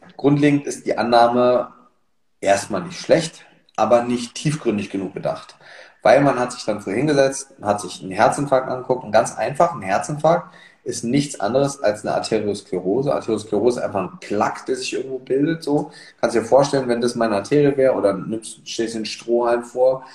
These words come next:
dann fließt, hat die einen gewissen Durchmesser und wenn dieser Durchmesser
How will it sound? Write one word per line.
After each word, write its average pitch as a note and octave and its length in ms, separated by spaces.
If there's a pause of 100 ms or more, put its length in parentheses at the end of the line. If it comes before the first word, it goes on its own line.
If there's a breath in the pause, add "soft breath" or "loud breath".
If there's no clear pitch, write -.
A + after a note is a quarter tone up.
(220 loud breath)
dann A2 420
fließt, - 580
hat A#2+ 240
die A#2+ 80
einen A#2 80
gewissen G#2+ 380
Durchmesser D#3 540
und A#2+ 80
wenn A#2 160
dieser A2+ 180
Durchmesser G#2+ 600